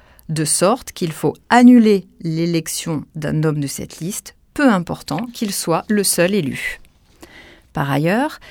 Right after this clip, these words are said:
si un syndicat peut déposer une liste incomplète, cela ne peut pas avoir pour effet d'éliminer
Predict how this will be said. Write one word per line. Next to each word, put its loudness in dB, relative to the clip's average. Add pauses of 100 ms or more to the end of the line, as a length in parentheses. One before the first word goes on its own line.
(300)
si 2
un 8
syndicat 6
peut -2
déposer 0
une 0
liste -4
incomplète, -2
cela 0
ne 0
peut -6
pas 4
avoir 0
pour -6
effet 0
d'éliminer 0